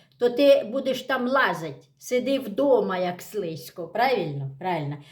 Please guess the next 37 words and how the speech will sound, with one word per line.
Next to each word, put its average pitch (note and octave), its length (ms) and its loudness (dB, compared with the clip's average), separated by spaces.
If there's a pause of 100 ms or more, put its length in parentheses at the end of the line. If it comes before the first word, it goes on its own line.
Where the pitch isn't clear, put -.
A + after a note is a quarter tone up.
(120)
Це C4 160 -2
ж B3 100 -4
я C4 120 2
раніше, B3+ 400 -2
як F3+ 160 -8
ото F#3+ 180 -8
ходила F3+ 460 -4
за F3+ 120 -4
продуктами G3 680 -8
туди D#3 280 -8
до E3 160 -4
вокзала, C#3 680 -4 (260)
так - 220 -12
я D#3+ 140 -4
надівала, D#3 680 -6
і D#3 80 -8
тепло F#3 540 -8
вдягалася, F#3 840 -6
і F3+ 120 -2
сі G3 200 -6
дощ, F#3+ 340 -6
плаща. G3 840 -4 (260)
Я F3+ 120 -4
один F3+ 300 -4
плащ F3+ 240 -6
вчора, F3+ 520 -8
ну, F3+ 120 -4
той E3+ 240 -4
раз F3 280 -4
викинула, D#3 480 -4
ще D#3 240 -8
один D3 320 -8
покажу, C#3+ 380 -8
який C#3+ 320 -6
викину C#3+ 420 -6
зараз. C#3 420 -6 (420)
От. D3+ 260 -6